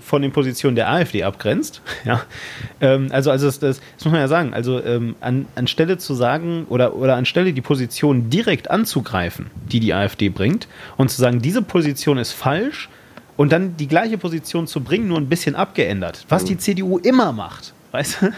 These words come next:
Speaker 1: <laughs> Ja, das macht die C D U immer. Anstatt das zu machen, sagen sie, ähm, ja, die Position ist zwar richtig, aber wir waren die Ersten, die die gesagt haben.
Speaker 2: Ja,
Speaker 1: So.
Speaker 2: wobei ich das noch ein bisschen anders sehe. Die, äh, A F D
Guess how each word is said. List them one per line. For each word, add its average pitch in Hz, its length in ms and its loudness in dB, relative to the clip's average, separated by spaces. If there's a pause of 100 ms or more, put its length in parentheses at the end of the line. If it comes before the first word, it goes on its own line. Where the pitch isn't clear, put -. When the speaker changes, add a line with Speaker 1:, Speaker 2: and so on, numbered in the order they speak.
(160)
Speaker 1:
<laughs> - 220 -16
Ja, 185 160 2
das 196 180 -2
macht 214 180 0
die 202 100 0
C - 160 -4
D 196 80 -4
U 202 160 -2
immer. 156 340 0 (240)
Anstatt 147 300 -2
das 214 160 0
zu - 100 -6
machen, 196 200 0
sagen 180 300 2
sie, 214 240 -2 (380)
ähm, 151 280 4 (260)
ja, 175 180 4
die 180 100 0
Position 175 400 -4
ist 165 160 -6
zwar 143 160 2
richtig, 196 300 0
aber 131 240 2
wir 123 160 4
waren 135 160 0
die 277 100 2
Ersten, 320 300 0
die 139 100 0
die 120 100 -2
gesagt 107 440 -2
haben. 90 240 -4 (680)
Speaker 2:
Ja, 98 220 4 (280)
Speaker 1:
So. 80 140 -6
Speaker 2:
wobei 107 260 4
ich 117 200 -4
das 120 200 2
noch 117 140 2
ein 113 80 -4
bisschen 110 240 -4
anders 117 300 -2
sehe. 104 260 2
Die, 101 360 -6
äh, 90 380 -6 (1200)
A - 160 0
F 113 140 -4
D 117 400 0